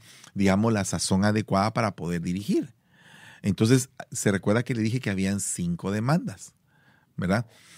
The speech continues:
Que también son cinco cosas que le faltan a la iglesia de la Odisea. Le dice, "Tú eres pobre,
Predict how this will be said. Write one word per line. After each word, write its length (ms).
Que 120
también 380
son 280
cinco 580
cosas 320
que 140
le 100
faltan 340
a 60
la 140
iglesia 360
de 120
la 160
Odisea. 600
Le 160
dice, 260
"Tú 160
eres 180
pobre, 640